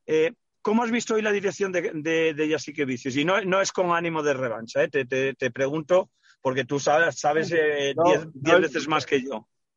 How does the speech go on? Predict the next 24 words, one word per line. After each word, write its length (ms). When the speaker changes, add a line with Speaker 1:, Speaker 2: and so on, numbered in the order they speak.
Speaker 2:
Yo 220
en 100
lo, 220
yo 400
en 160
lo 180
que 480
creo, 540
vamos, 340
a 100
ver, 140
que 60
yo 80
digo 160
que 60
lo 40
ha 60
hecho 120
mal, 200
digo, 200
digo 280
que 200
no 520
comparto 760